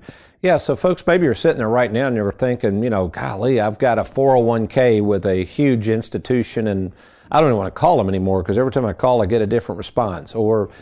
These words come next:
you know, "I've been thinking about working with an advisor." Maybe you've been out to the free steak dinner seminars. I don't know. You know, there's,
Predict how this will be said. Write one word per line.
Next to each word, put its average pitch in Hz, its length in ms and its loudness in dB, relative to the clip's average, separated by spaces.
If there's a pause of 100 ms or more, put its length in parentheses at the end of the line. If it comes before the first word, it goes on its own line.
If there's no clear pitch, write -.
(260)
you 131 100 -2
know, 120 120 0
"I've 98 100 -4
been 151 180 4
thinking 151 320 0
about 135 200 4
working 151 280 0
with 127 140 0
an 110 80 4
advisor." 135 520 2
Maybe 123 300 0
you've 117 140 0
been 127 180 0
out 131 280 -2
to 127 100 0
the 113 100 -2
free 135 240 0
steak 123 320 0
dinner 127 220 0
seminars. 123 480 0
I 156 140 2
don't 107 160 -4
know. 104 360 0
You 143 140 -4
know, 113 100 -2
there's, 127 300 -2